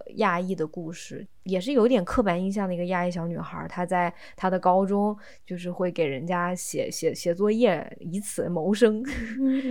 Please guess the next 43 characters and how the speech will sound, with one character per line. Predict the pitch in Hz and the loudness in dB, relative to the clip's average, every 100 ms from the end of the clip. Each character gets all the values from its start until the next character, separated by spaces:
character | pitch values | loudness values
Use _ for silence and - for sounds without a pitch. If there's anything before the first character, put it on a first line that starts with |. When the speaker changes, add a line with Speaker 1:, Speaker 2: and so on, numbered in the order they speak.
| 233 220 | -4 -2
Speaker 2:
嗯。 | |
Speaker 1:
<laughs> | |
就 | 226 | -4
是， | 185 - - | -2 -6 -4
对， | 170 156 - - | -4 -4 -10 -8
然 | 170 | -6
后 | 190 | -2
后 | 208 | -2
面 | 185 180 | -2 -4
她 | 175 175 175 175 175 | -4 -2 0 0 -2
好 | - 160 | -4 -4
像 | 185 170 170 | -2 -2 0
也 | 160 170 | -2 -4
是 | 196 185 170 - 214 - - - | -4 -2 -4 -6 -12 -20 -20 -8
撮 | - 190 | 2 4
合 | 185 175 | 4 0
了 | 180 | 2
另 | 190 | 0
外 | 190 175 | 0 0
一 | 156 | -2
对， | 160 131 131 - - - - - | -2 -2 -6 -14 -20 -20 -20 -12
嗯， | 170 165 165 | -10 -8 -10
朋 | - 156 | -8 -6
友， | 165 160 | -4 -2
然 | 160 | -2
后 | |
最 | 180 208 | 0 0
后， | 202 190 - | 0 -2 -4
反 | - | 0
正 | 202 | 2
就 | 247 | 4
大 | 269 247 | 4 2
概 | 240 233 208 - - | 2 0 -2 -8 -4
跟 | - 247 | 4 4
这 | 294 | 4
个 | 247 | 0
故 | 240 269 | 0 0
事 | 247 | 2
有 | 190 - | 0 0
一 | |
点 | 220 165 190 | 0 0 0
点 | 208 165 | -2 -2
像， | - - 160 | -6 -4 -4